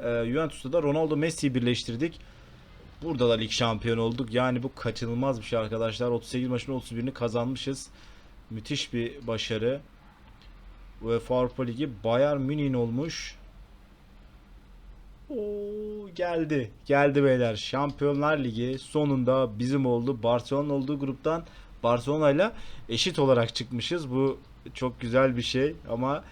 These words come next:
bakalım biz kimle eşleştik? Barcelona Moskova ile eşleşip Moskova'yı elemiş. Biz kimle eşleşmişiz? Biz de Paris'te eşle-, eşleşip Paris'i yenmişiz. Helal olsun. Çeyrek finalde Barcelona Sevilla elenmiş. Biz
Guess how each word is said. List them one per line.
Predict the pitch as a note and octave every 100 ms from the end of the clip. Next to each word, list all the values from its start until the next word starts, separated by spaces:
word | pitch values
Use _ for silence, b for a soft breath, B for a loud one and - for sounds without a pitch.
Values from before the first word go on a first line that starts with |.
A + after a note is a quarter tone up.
| B B B -
bakalım | A#2+ C#3+ C3+ B2+
biz | D#3
kimle | - C3+ A#2+
eşleştik? | A2+ G#2
Barcelona | A2+ A2 D3 D3+
Moskova | A#2+ G#2+ D3+ C#3
ile | A#2
eşleşip | G#2 A#2 G3+
Moskova'yı | C#3 - C3+ C#3 F#3
elemiş. | C3 C3 A2 - - B B B B B - B2
Biz | D#3 -
kimle | B2+ A2+
eşleşmişiz? | G#2+ A2 G#2 A2 E3 D3 G2+
Biz | A#2+ A#2+
de | - - -
Paris'te | B2+ C3 C3+ - A#2+
eşle-, | G#2+ A#2+ -
eşleşip | G#2+ - A2+ A#2+ E3 -
Paris'i | - B2+ A#2 -
yenmişiz. | C#3 A2 B2 B2+ G#2+ G#2
Helal | G#2 A#2
olsun. | G#2+ - C3 C#3+ B B B B B -
Çeyrek | - A#2 C#3+
finalde | C3 C3 A#2+ B2 E3 A#2+
Barcelona | A#2+ A2+ C#3 D#3
Sevilla | D#3+ - C3 D#3+ D#3+
elenmiş. | C#3+ C3+ C#3 D#3 - - B B B B - B2
Biz | D#3